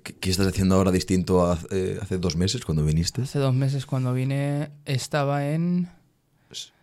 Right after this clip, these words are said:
Speaker 2: Hace
Speaker 1: se-
Speaker 2: dos meses cuando vine creo que estaba, creo que estaba en dos mil trescientas calorías.
Speaker 1: Al día.
Speaker 2: Sí, dos mil trescientas más o menos. Ahora estoy en mil ochocientas, que parece que no, pero esa bajada se nota una barbaridad.
Speaker 1: Mm.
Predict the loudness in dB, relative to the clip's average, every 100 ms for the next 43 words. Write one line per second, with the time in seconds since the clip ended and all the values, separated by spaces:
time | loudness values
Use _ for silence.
0 | -8 -4 2 4 4 4 2 2 2 2
1 | 2 2 2 2 0 0 2 2 0 -2
2 | 0 2 0 -2 0 2 2 2 0 0
3 | 0 -2 -4 -4 -6 -6 -6 -4 -4 -4
4 | -8 -8 -2 0 0 -4 -6 _ _ -10
5 | -6 -6 -8 -6 -2 0 0 -2 -2 -4
6 | -6 -8 -6 -4 -4 -8 -12 -18 -20 -20
7 | -20 -20 -20 _ _ 0 0 0 -2 0
8 | -2 -2 -2 0 0 -2 -4 -10 -14 _
9 | _ _ _ _ -14 -6 -4 -4 -4 -4
10 | -2 -2 -2 -2 -2 -2 -4 -4 -6 -4
11 | -4 -4 -2 -2 -2 -2 -2 -2 0 -2